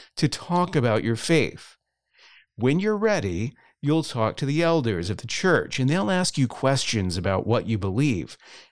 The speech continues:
And based on your answers, they'll determine whether or not you're ready to proceed. Now, sometimes the young disciples we talk to are ready to profess their faith.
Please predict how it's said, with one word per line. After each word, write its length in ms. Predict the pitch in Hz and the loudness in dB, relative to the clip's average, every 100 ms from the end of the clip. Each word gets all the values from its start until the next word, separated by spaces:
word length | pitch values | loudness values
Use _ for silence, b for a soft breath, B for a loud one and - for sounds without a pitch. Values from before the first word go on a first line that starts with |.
| - | -6
And 160 | 110 | -2
based 360 | 123 151 175 - | 2 2 2 0
on 120 | 104 | 0
your 260 | 110 175 220 | 2 2 0
answers, 560 | 214 - - 95 101 | -2 -2 0 0 0
they'll 220 | 135 139 | 2 2
determine 640 | 165 - - 175 165 110 110 | 2 0 -2 -2 2 2 2
whether 240 | 127 220 | 0 0
or 100 | 226 | -2
not 280 | 190 180 175 | 0 -2 0
you're 220 | 147 143 | 0 0
ready 460 | 123 127 127 104 95 | 2 2 2 0 -2
to 120 | - | -6
proceed. 760 | - 101 - - 123 92 - - _ _ _ _ _ _ - | -4 -4 -2 2 2 2 -6 -16 _ _ _ _ _ _ 2
Now, 260 | 156 120 | 2 2
sometimes 760 | - - 180 202 107 87 131 147 _ b b - | -2 0 0 0 -2 -2 -2 -6 _ b b -6
the 80 | 127 | -2
young 200 | 139 151 | 2 2
disciples 600 | 143 - 110 123 160 165 | 2 0 0 2 0 2
we 140 | 135 | 2
talk 320 | 120 113 113 117 | 2 0 0 -2
to 220 | 120 143 | 0 2
are 100 | 160 | 2
ready 340 | 117 107 104 | 4 2 2
to 100 | 131 | 0
profess 380 | 160 175 - 92 | -2 0 0 0
their 140 | 135 | -2
faith. 440 | - - - - | -2 -2 -4 -6